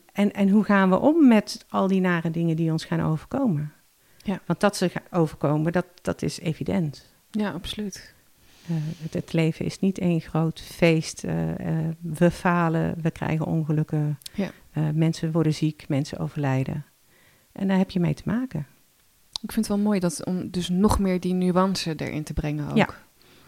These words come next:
Speaker 1: Ja, het is, eh, van, van zwart-wit gaan we nu naar een beetje
Speaker 2: Grijs,
Speaker 1: grijs, eh,
Speaker 2: ja.
Speaker 1: van, van ja, eh, overal zit wel iets in.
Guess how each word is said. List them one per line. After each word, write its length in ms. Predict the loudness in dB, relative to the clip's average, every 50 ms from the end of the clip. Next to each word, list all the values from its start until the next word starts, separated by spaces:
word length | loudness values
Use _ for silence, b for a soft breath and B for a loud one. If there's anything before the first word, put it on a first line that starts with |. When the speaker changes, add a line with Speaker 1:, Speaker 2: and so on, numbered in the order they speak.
| b
Speaker 1:
Ja, 140 | 0 0 2
het 180 | 2 -2 2 2
is, 220 | 2 2 2 -4
eh, 300 | -2 0 2 2 2 2 -2 -6
van, 340 | -8 0 2 2 2 2 0
van 300 | 0 0 0 2 2 0
zwart-wit 540 | 0 4 4 4 4 4 2 2 2 2 0
gaan 280 | 0 0 2 2 2 2
we 60 | 0
nu 380 | 0 0 0 0 0 0 0
naar 500 | -2 0 0 0 0 0 0 -2 -2 -4
een 120 | -4 -4 -2
beetje 260 | -2 -2 -2 -4 -6
Speaker 2:
Grijs, 680 | -4 0 4 4 4 4 4 0 -2 -4 -8 -10 -10 -6
Speaker 1:
grijs, 160 | -6 -4 -4
eh, 60 | -4
Speaker 2:
ja. 60 | -4
Speaker 1:
van, 340 | -2 -2 -2 0 -2 -4 -4 -8
van 260 | -8 -6 -4 -2 0
ja, 360 | 0 0 0 0 0 -2 -4 B B B B B B B B B B B
eh, 100 | -8 -6 -6 -6 -6 -4
overal 540 | 0 2 2 2 2 2 0 2 0 0 -2
zit 280 | 0 0 -2 -2 0
wel 220 | 0 2 2 2 2 0
iets 200 | -2 -2 -2 -4
in. 380 | 0 2 2 2 2 0 -2